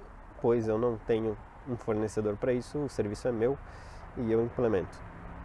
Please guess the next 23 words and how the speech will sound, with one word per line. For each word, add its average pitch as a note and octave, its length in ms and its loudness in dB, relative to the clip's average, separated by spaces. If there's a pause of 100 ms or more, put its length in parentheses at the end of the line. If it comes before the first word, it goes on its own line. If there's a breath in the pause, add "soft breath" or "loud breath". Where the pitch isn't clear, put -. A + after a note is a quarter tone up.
(540 loud breath)
Então D#3 180 8
salvamos, D3 840 10 (960)
aí C#3+ 80 6
ele C3 100 6
fala, A#2 280 8
"Código D3+ 480 8
de C#3 100 -2
serviço B2+ 480 2
municipal C#3 380 6
não C3 80 6
pode C#3 160 6
ficar D#3 100 6
em C#3+ 60 8
branco." A2 180 6
Porque D#3 220 4
eu D#3+ 260 8
obriguei D3 440 6
isso, C3 280 4
eu B2+ 140 8
configurei C#3 520 6
como C3+ 280 4
obrigatório, C3 600 2
tá? C3+ 140 0